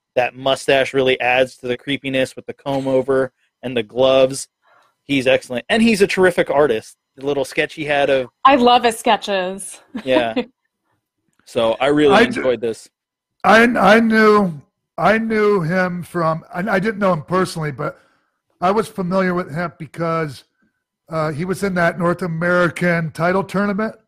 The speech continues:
Speaker 3: the N W A North American title tournament, and he, he had a match with Willie Mack. Did you remember it?
Speaker 1: Oh, yeah.
Speaker 3: Yeah, that's where I remember seeing him, and I was impressed with him. And, like, I thought he was, like, I thought his presentation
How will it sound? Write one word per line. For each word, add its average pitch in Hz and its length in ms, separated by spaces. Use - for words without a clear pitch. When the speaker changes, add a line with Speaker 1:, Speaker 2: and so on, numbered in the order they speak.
Speaker 3:
the 147 100
N 165 120
W 170 320
A 170 80
North 165 240
American 160 420
title 165 300
tournament, 190 420
and 160 200
he, 160 220
he 175 80
had 185 140
a 175 40
match 175 260
with 170 120
Willie 160 240
Mack. 160 320
Did 131 120
you 147 60
remember 170 300
it? - 100
Speaker 1:
Oh, 139 120
yeah. 127 280
Speaker 3:
Yeah, 185 320
that's 190 240
where 202 100
I 190 60
remember 185 260
seeing 202 260
him, 185 100
and 190 100
I 196 60
was 202 120
impressed 208 400
with 139 160
him. 95 140
And, 190 120
like, 220 220
I 233 100
thought 254 300
he 202 160
was, 180 260
like, 185 340
I 196 140
thought 262 400
his 202 240
presentation 180 920